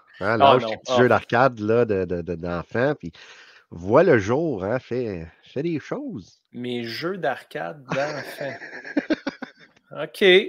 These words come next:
Speaker 2: OK.
Speaker 1: Non, Final
Speaker 2: Écoute,
Speaker 1: Fantasy,
Speaker 2: je
Speaker 1: on jouait ça
Speaker 2: vais,
Speaker 1: quand on était jeune.
Speaker 2: je vais garder mes insultes pour le, pour hors route,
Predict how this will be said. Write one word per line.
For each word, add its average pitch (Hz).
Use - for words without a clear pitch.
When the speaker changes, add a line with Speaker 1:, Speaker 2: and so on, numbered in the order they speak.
Speaker 2:
OK. -
Speaker 1:
Non, 123
Final 87
Speaker 2:
Écoute, 123
Speaker 1:
Fantasy, 107
Speaker 2:
je 104
Speaker 1:
on 82
jouait 135
ça 131
Speaker 2:
vais, -
Speaker 1:
quand 95
on 92
était 82
jeune. 120
Speaker 2:
je 123
vais 135
garder 135
mes 143
insultes 135
pour 120
le, 117
pour -
hors 120
route, 127